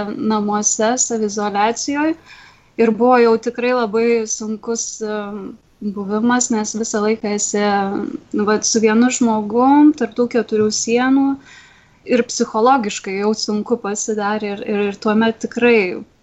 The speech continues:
daugiau susikaupimo ir žiūrėjimo į tai, ką, kas ateina, nes daugiau dėkojimo už tai, kad, nu, vat, draugai prisimena, m, siunčia sveikinimus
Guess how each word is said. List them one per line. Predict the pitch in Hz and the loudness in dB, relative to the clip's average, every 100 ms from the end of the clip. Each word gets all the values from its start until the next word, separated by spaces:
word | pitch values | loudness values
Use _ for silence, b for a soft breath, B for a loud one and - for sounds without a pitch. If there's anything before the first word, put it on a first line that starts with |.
| _ _ - | _ _ 2
daugiau | 226 202 262 254 | 2 4 4 2
susikaupimo | - 214 226 - 220 214 - 254 254 | -2 -2 -2 0 0 0 0 2 2
ir | 226 220 | 0 -2
žiūrėjimo | 214 214 226 254 247 240 226 | -4 0 2 2 2 2 0
į | 214 | -2
tai, | 226 240 | -2 -2
ką, | - 220 220 - | -2 -2 -2 -2
kas | - 233 - | -4 -2 0
ateina, | 214 226 220 202 185 | 0 0 0 0 0
nes | 190 - B B B B B - | -2 -8 B B B B B -4
daugiau | 208 208 240 254 | -2 0 2 2
dėkojimo | 214 208 - 240 262 240 214 | 2 -2 -2 0 2 2 -2
už | 202 - | -2 -2
tai, | 220 | -2
kad, | 220 214 196 - | -2 -6 -6 -10
nu, | - 214 | -8 -4
vat, | 214 180 | -2 -4
draugai | 202 214 196 214 269 | -2 0 2 0 0
prisimena, | 277 262 - 240 240 208 196 196 190 | 0 -4 -2 0 2 0 0 -2 -2
m, | 190 - - - 214 214 | -6 -10 -10 -10 -8 -6
siunčia | 220 214 220 247 226 | -2 2 2 2 0
sveikinimus | - 214 226 247 247 240 208 202 190 - | 0 2 2 0 0 0 0 -2 -4 -4